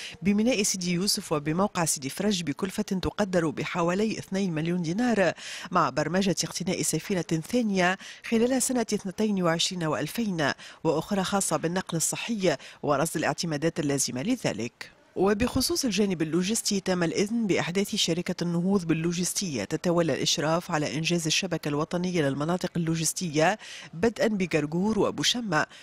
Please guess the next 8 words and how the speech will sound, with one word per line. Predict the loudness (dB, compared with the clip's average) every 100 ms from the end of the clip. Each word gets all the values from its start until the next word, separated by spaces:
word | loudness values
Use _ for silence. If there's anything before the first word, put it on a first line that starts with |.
| -8
وذلك | 2 2 2 -2 0
في | -2 -2
إطار | -4 0 0
الشراكة | 0 0 -2 0 0
بين | 0 0
القطاعين | -2 -4 -2 0 2 0
العمومي | 0 -2 -4 -4 -2
والخاص. | -2 -2 -8 -4 -2 -4